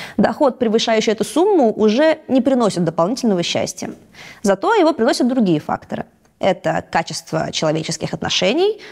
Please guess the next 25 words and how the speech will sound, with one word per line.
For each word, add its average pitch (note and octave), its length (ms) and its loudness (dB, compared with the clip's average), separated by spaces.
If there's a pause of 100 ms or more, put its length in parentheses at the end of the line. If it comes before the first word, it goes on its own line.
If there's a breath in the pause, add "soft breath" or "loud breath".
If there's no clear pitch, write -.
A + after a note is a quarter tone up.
(160 loud breath)
здоровье A3 640 2
и C#4+ 320 0
количество A#3+ 460 -2
свободного F3+ 420 0
времени. - 380 -6 (600 loud breath)
Но A3+ 140 2
вот F4 120 4
что - 160 0
интересно. G3 600 0
Канеман B3 680 0
и G3+ 220 0
Диттон A3 500 2
обнаружили, G#3 600 2
что F#3 180 -4
хоть G#3+ 160 -2
счастье G3 460 0
и F#3 120 -4
не F3 120 4
купишь E4+ 320 2
за G3 120 2
деньги, E3 460 -2
а - 100 -2
вот F#3 240 0
удовлетворение F#3 800 2
жизнью F#3+ 480 0